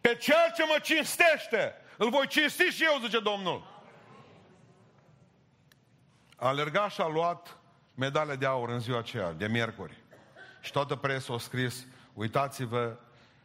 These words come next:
omul acesta care a refuzat să alerge în ziua de duminică, Dumnezeu l-a onorat să câștige cursa de patru sute de metri." O lua medalia și le-a spus: "Fraților, eu aici închei. Eu, începând de mâine, voi fi din nou pastor."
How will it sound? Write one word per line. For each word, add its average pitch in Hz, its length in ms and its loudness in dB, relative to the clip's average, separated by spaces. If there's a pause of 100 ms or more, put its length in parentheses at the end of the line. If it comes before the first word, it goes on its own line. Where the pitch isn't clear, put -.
(200)
omul 147 320 0
acesta 143 300 -4
care 127 160 -2
a 123 40 -2
refuzat 123 500 -2
să - 140 -6
alerge 120 380 -2
în 107 80 -4
ziua 120 180 -2
de 113 120 -8
duminică, 117 420 -4
Dumnezeu 113 460 -2
l-a 113 60 -2
onorat 110 420 -2
să - 80 -12
câștige 110 420 -8
cursa 110 300 -8
de 101 100 -6
patru 110 300 -4
sute 101 240 -12
de 95 80 -8
metri." 98 340 -8 (520)
O 95 140 -4
lua 127 140 2
medalia 123 420 -2
și 113 140 -12
le-a 110 100 -6
spus: 113 260 -10
"Fraților, 113 640 -4 (120)
eu 104 100 -4
aici 110 220 -4
închei. 98 480 -8 (760)
Eu, 104 120 -6
începând 117 380 -4
de 113 80 0
mâine, 123 300 -2
voi 110 140 -4
fi 113 120 -6
din 110 140 -4
nou 107 140 -2
pastor." 95 420 -6